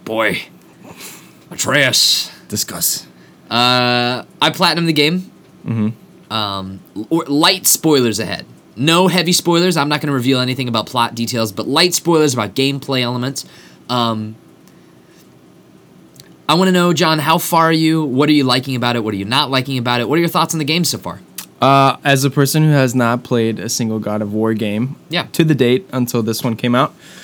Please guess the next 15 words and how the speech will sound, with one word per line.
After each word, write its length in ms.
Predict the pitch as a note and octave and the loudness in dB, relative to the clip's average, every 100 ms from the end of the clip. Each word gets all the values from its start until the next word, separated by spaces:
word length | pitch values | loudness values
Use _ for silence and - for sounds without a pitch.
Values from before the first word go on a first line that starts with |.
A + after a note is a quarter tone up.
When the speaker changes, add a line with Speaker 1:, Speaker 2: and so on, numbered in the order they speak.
| - - | -20 -6
Speaker 2:
uh, 200 | B2 A#2+ | 2 4
as 180 | A#2 C#3+ | 4 4
a 60 | C#3+ | 2
PlayStation 560 | C#3+ C#3+ C3+ C3 F#3+ | 4 2 4 4 4
four 260 | F#3+ C3 C3+ | 4 4 4
owner, 300 | B2+ C#3 D#3 | 4 4 4
I 100 | B2+ | 2
think 220 | B2 A#2 | 0 -2
this 100 | A2 | -2
is 160 | A2+ G#2+ | -4 -4
a, 120 | A2 | -6
is 180 | B2 A2 | -6 -4
a 40 | |
must 420 | G#2+ G#2+ A2 - - | -2 -2 -2 -6 -12
play. 380 | - G#2 A2 | -10 -6 -8